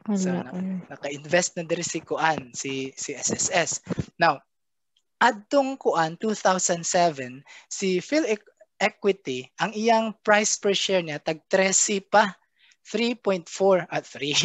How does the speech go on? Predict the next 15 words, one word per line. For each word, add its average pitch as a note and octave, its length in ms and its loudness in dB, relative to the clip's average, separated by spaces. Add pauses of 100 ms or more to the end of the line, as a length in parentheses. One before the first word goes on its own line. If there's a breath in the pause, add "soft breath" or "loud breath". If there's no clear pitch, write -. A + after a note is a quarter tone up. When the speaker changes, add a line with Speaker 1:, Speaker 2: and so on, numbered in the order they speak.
(140)
Speaker 1:
<laughs> - 240 -2
thirteen. G3+ 520 2 (400)
Thirteen A3 480 0
point G#3+ 240 0
four G3+ 240 2
pa F#3+ 160 -2
na F3+ 160 -2
siya F3+ 320 0 (720)
ang E3 160 -12
iyang D#3+ 320 -6
kuan, E3 320 -4 (240)
ah, D3+ 240 -4
price E3 400 2
per D3 160 -2
share. D3 320 -2